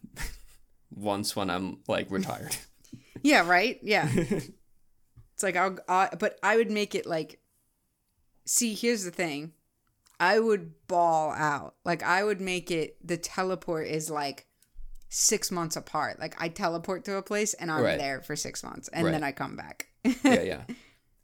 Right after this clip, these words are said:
Speaker 1: Yeah, or you could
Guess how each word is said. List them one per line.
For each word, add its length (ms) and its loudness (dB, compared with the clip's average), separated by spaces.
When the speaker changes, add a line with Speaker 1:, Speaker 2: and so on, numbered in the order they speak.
Speaker 1:
Yeah, 340 2
or 200 0
you 140 2
could 340 -2